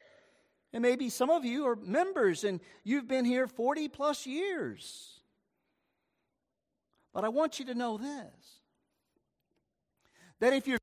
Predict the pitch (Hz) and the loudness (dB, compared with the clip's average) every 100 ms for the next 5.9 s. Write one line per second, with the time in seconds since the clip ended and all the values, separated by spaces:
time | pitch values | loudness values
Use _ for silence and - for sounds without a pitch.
0 | - 359 370 330 277 240 269 269 226 - | 2 4 4 4 2 2 2 2 0 -4
1 | 262 302 262 240 254 180 101 98 - - | -2 2 4 6 4 4 0 -10 -20 -20
2 | _ _ _ _ _ _ _ _ _ _ | _ _ _ _ _ _ _ _ _ _
3 | _ _ _ _ _ _ - 156 240 311 | _ _ _ _ _ _ -6 2 6 6
4 | 302 - - - _ _ _ _ _ _ | 4 0 -14 -20 _ _ _ _ _ _
5 | 214 - 196 247 226 110 80 98 170 | -8 -6 4 6 6 2 -4 -12 -12